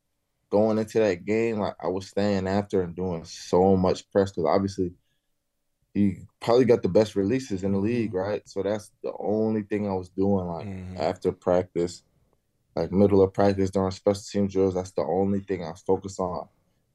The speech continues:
Speaker 1: Shoot, with D K, I was focused on, like, I feel like people usually don't get hands on him because, that, like, he bigger than everybody. He's still bigger than me, though,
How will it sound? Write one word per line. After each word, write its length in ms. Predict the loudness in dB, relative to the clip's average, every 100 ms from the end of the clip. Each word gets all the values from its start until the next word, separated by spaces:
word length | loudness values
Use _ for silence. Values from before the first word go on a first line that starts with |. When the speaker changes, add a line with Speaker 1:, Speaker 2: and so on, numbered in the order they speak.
| _ _ _
Speaker 1:
Shoot, 180 | 0 0
with 180 | 0 2
D 220 | 2 2
K, 400 | 4 6 4 0 _ _ _ _ _ _ _ _ _ 0
I 80 | 4
was 180 | 4 2
focused 360 | -2 -2 -6
on, 280 | -4 -4 -4
like, 240 | -8 -10 -16 _ _ _ _ _ _ _ _ -6
I 80 | -2
feel 200 | 0 2
like 240 | 0 -2 _ _
people 320 | -6 0 0
usually 240 | 0 -2 0
don't 200 | 0 0
get 180 | -2 -2
hands 340 | -4 -4 -2
on 180 | -4 -4
him 140 | -10 -18 _ _ _ _ _ _ -14
because, 340 | -6 0 0 2
that, 200 | 0 0 -2
like, 180 | -2
he 140 | -2 2
bigger 260 | 2 4
than 160 | 2 2
everybody. 520 | 2 0 2 0 -2
He's 120 | -8
still 220 | -4 -2 0
bigger 240 | 0 0
than 180 | -2 -2
me, 140 | -2
though, 320 | -2 -4 -8